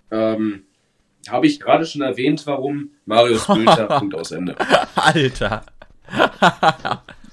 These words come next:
Speaker 1: Ganz schnell, ganz, ganz schnell und ganz trocken Marius Bülter. Ohne
Speaker 2: War auf
Speaker 1: Wenn und
Speaker 2: jeden
Speaker 1: Aber.
Speaker 2: Fall einer der wichtigsten für seinen Verein in dieser Saison. Das kann man,
Speaker 1: Gerade
Speaker 2: das kann man auf
Speaker 1: deswegen.
Speaker 2: jeden Fall unterschreiben, so.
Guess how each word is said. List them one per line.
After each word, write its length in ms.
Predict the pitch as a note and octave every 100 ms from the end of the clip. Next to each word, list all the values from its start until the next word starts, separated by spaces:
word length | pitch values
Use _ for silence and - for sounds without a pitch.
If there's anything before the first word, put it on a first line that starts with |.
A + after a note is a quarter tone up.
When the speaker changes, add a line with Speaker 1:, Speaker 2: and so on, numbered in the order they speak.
| - _ - _
Speaker 1:
Ganz 360 | D3+ D3+ F3 -
schnell, 420 | D#3 D3 D3+ D3+ - _ - - -
ganz, 360 | C#3 D#3 D#3 -
ganz 220 | C#3+ D3 D3
schnell 260 | D3 D3
und 160 | C3+ C3
ganz 320 | B2+ C#3 -
trocken 360 | - C#3 C3 A#2+
Marius 440 | A#2+ A#2+ A#2 A2
Bülter. 360 | G2+ G2+ F#2+ E2+ - - - - _ _ _ _ _ -
Ohne 220 | D3+ D3
Speaker 2:
War 80 | A2
auf 100 | D#3
Speaker 1:
Wenn 60 |
und 60 | G2+
Speaker 2:
jeden 40 | G2
Speaker 1:
Aber. 80 | F#2
Speaker 2:
Fall 120 | C3
einer 220 | C3 C#3
der 280 | B2 G#2+ A#2+
wichtigsten 520 | F3 - A2 - G#2+
für 140 | -
seinen 200 | G2+ G#2
Verein 320 | G#2 E2+ G#2+ G#2
in 100 | F#2+
dieser 280 | F2+ F2
Saison. 400 | F2+ E2+ F2 F2+ - _ _ _ _ _ _ _ _
Das 300 | - A2 -
kann 180 | - A#2
man, 180 | A2+ A2 _ _ _ _ _ _ _ -
Speaker 1:
Gerade 380 | C#3+ C#3+ D3
Speaker 2:
das 200 | C3 C3
kann 120 | A#2+ G#2+
man 80 |
auf 60 | G#2+
Speaker 1:
deswegen. 100 | G#2+
Speaker 2:
jeden 120 | G#2
Fall 140 | G#2 F#2+
unterschreiben, 680 | G2+ F#2+ - G2 G2 F#2+
so. 180 | F2